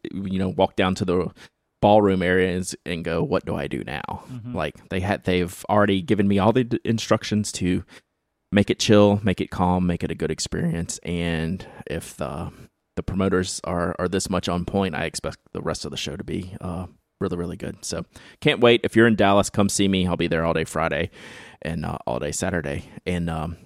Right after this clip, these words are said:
Speaker 1: according to the email that I got, I cannot leave early, Mike. I need to be there the entirety of the open hours,
Speaker 2: Mm-hmm.
Speaker 1: which I appreciate. Hey, let's do it.
Speaker 2: That's what you, that's what you're all about, man.
Speaker 1: Th-, that's right.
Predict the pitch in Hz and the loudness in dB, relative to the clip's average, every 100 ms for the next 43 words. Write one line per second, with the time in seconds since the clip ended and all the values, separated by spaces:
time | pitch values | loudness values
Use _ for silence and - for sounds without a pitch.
0 | - - 101 90 - 92 - - 92 90 | -12 -2 -2 -2 -4 -4 -4 -4 -2 -2
1 | 85 - 92 - 78 - - 95 82 76 | -4 -6 -6 -8 -8 -8 -8 -6 -4 -4
2 | 85 73 78 82 78 170 175 - - _ | -6 -6 -6 -4 -6 -8 -10 -14 -20 _
3 | _ _ _ _ _ _ _ _ _ 101 | _ _ _ _ _ _ _ _ _ 0
4 | 95 87 87 87 80 82 - 95 95 - | 0 0 -2 0 0 -2 -6 -4 -4 0
5 | 87 82 80 78 - - _ - 87 80 | 0 0 -2 -8 -12 -20 _ -6 -4 -2
6 | - - - 71 57 - - 131 117 120 | -2 -4 -4 -6 -6 -8 -10 -10 -10 -10
7 | 113 _ _ _ _ _ _ _ _ _ | -14 _ _ _ _ _ _ _ _ _
8 | - 98 92 107 - 170 80 92 113 123 | -6 -2 0 0 -2 -2 -6 0 0 0
9 | - _ - 92 - 131 117 - _ - | -10 _ -10 -8 -4 -4 -6 -14 _ -18
10 | 110 - 110 117 - 107 120 120 123 117 | -16 -12 -8 -8 -8 -8 -8 -4 -2 -2
11 | 117 139 - 107 139 _ _ _ _ - | -4 -6 -8 -12 -14 _ _ _ _ -14
12 | 78 - 92 - 120 - | -12 -4 -2 2 2 2